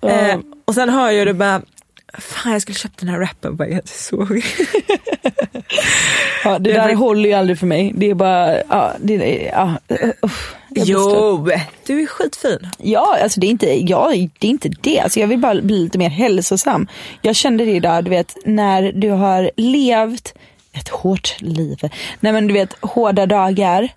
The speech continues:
Speaker 1: det sätter sina spår. För med liksom så här mycket fest så kommer mycket sen mat, alla rutinerna rubbas och allt sånt där.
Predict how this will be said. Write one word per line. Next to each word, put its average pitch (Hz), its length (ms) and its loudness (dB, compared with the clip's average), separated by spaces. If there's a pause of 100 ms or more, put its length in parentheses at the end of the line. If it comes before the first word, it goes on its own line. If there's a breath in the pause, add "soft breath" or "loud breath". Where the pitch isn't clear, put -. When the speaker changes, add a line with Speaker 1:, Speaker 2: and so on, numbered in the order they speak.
(120)
Speaker 1:
det - 80 -2
sätter - 300 0
sina 196 260 0
spår. 220 440 0
För 196 160 -2
med 220 540 2
liksom 196 320 0
så 175 100 0
här 165 160 0
mycket 185 400 -4
fest - 440 -6
så - 100 -4
kommer 175 280 -2
mycket 170 540 -2 (240 loud breath)
sen 180 540 2
mat, 175 400 0
alla 196 260 2
rutinerna 175 680 0
rubbas 175 360 -2
och 180 60 2
allt 175 140 -2
sånt 180 120 -6
där. 190 180 2